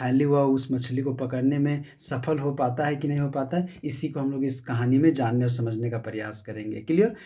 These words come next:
तो हमारा मेन प्रोटोगोनिस्ट कह सकते हैं कि सेंटियागो है, जो एक ओल्ड मैन है, और ओल्ड मैन क्या कर सकते हैं, वह फिशरमैन है,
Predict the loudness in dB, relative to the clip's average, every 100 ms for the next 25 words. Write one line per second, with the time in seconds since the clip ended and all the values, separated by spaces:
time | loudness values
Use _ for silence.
0 | -14 -4 2 4 6 6 6 6 6 4
1 | 2 2 4 2 2 0 -2 -2 -4 2
2 | 4 4 2 0 0 4 4 4 4 4
3 | 0 -16 -4 2 2 2 -2 6 10 10
4 | 10 8 6 2 0 -10 -4 -2 -2 -2
5 | -2 4 6 6 4 0 0 -4 0 4
6 | 6 4 -2 0 2 2 0 -4